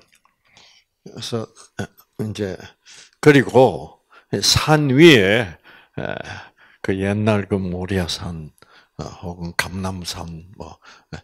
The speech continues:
이 산 위에 성전이 있다는 것은 그 이제, 어, 예수님이 그, 어, 산에 올라가셨다는 말은 예수님 자신이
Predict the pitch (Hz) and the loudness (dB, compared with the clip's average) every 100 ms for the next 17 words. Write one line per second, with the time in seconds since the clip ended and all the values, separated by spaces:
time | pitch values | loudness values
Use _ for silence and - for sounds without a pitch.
0 | _ - _ _ - 113 104 - - 135 | _ -20 _ _ -4 -2 0 -2 -2 -2
1 | 127 104 - 101 113 131 143 - 123 120 | -2 -4 -8 -2 4 6 6 2 -2 -2
2 | 113 117 117 101 - 82 80 78 65 - | -2 -2 -2 -6 -6 -6 -8 -14 -16 -12
3 | 117 143 92 - - _ _ _ _ - | -8 -8 -10 -18 -20 _ _ _ _ -8
4 | 120 117 87 _ - - - - 87 85 | -6 -6 -8 _ -20 -20 -18 -8 -6 0
5 | 113 104 127 123 117 117 - 120 127 127 | 0 2 0 0 0 -2 -2 0 0 0
6 | 123 _ _ - _ _ - - - - | -4 _ _ -20 _ _ -14 -12 -12 -16
7 | _ _ - - 120 113 104 104 98 95 | _ _ -10 -6 -4 -4 -4 -4 -6 -6
8 | - - 82 90 - - 73 - 98 82 | -10 -10 -8 -8 -10 -10 -10 -10 -16 -16
9 | - - 98 87 - _ _ _ - - | -18 -16 -14 -14 -18 _ _ _ -20 -20
10 | - - 104 107 - 113 113 110 107 - | -20 -6 -2 -2 -2 -4 -2 -4 -6 -6
11 | 98 110 - 127 113 113 147 208 | -6 -4 -2 -2 -2 0 0 -2